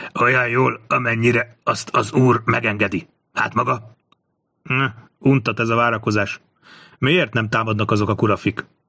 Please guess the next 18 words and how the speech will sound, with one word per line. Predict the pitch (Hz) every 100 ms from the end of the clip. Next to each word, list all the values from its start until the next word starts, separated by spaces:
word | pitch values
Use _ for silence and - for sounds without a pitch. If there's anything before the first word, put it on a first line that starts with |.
| _ _ _
Sharp | - - - - -
a | 104
századára | 110 104 104 98 101
nézett. | 98 98 - - _ _ _ - - - - -
Katonái | 165 156 120 110
többsége | 110 147 - 123 120
ugyanúgy | 143 113 107 101
bóbiskolt | 113 101 98 - 101
a | 101
napsütésben, | 110 - 107 113 110 107
mint | 107 101
a | 110 -
South | - 113 92 - 120
Essex | 110 117 - - - -
másik | 117 104 98 104
kilenc | - 110 95 95 - -
századának | 104 98 101 101 98 107
emberei. | 101 101 95